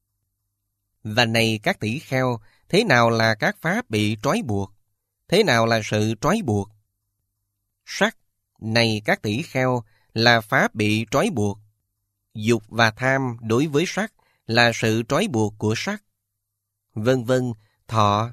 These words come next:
vân vân, tưởng, vân vân, hành, vân vân. Thức, này các tỷ kheo,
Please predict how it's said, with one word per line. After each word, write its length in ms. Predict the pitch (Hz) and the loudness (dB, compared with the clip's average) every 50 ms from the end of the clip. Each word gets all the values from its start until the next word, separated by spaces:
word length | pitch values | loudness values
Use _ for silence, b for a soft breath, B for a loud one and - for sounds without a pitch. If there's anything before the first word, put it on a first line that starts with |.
| - | -8
vân 340 | - 104 104 113 131 131 123 | -8 -4 0 0 0 0 0
vân, 260 | 120 139 135 131 131 120 - _ _ _ _ _ - | 0 0 0 0 -2 -6 -8 _ _ _ _ _ -2
tưởng, 400 | - 113 107 101 101 123 190 214 - _ | 0 2 2 2 0 -4 -10 -16 -16 _
vân 340 | - 110 107 107 123 123 120 | -8 -4 0 2 2 2 2
vân, 280 | 110 127 127 123 120 117 110 b b b b | 2 2 2 2 0 -2 -6 b b b b
hành, 420 | b - 117 110 107 107 107 101 101 101 - | b 0 0 2 2 2 0 -4 -6 -10 -10
vân 340 | 107 104 107 120 127 131 113 | -6 -2 0 0 0 0 -2
vân. 280 | 123 127 127 127 117 110 _ _ _ _ _ _ _ _ _ _ _ _ _ _ _ _ _ _ _ _ _ _ _ _ _ | -2 -2 -2 -2 -6 -8 _ _ _ _ _ _ _ _ _ _ _ _ _ _ _ _ _ _ _ _ _ _ _ _ _
Thức, 220 | - 208 247 240 _ _ _ _ _ _ _ _ - | -4 -4 -4 -4 _ _ _ _ _ _ _ _ -10
này 380 | 110 110 117 120 117 117 110 104 | -6 -2 0 0 0 0 -2 -2
các 180 | - 175 196 - | -2 -2 -2 -2
tỷ 180 | - 107 113 156 | -4 -4 -4 -6
kheo, 400 | 165 - 135 131 131 131 123 | -6 -4 -2 -2 -2 -2 -4